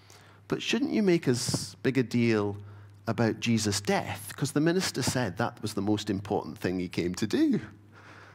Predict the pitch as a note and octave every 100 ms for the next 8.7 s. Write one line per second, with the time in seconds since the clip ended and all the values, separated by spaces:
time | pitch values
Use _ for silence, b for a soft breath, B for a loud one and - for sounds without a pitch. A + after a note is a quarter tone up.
0 | B - - F3+ A3+ - - C#3 C3+ C3
1 | F#4 - - B2+ B2 A#2 B2 A#2+ A2+ B
2 | B B B - D#3 D#3 G4+ F#4+ F4 -
3 | F4 C#4 - D3+ C3+ B2 A#2 A#2+ C3+ -
4 | - E3+ F3+ E3+ F3 B3+ - - - -
5 | - - _ _ - - - b b b
6 | C#3 D3 F3 F3+ E3+ C#3 G2 F#2 F2 G2
7 | F#2 G2 F2+ F2 F2+ - - - _ _
8 | G#2 A2 - G#2+ F#2+ -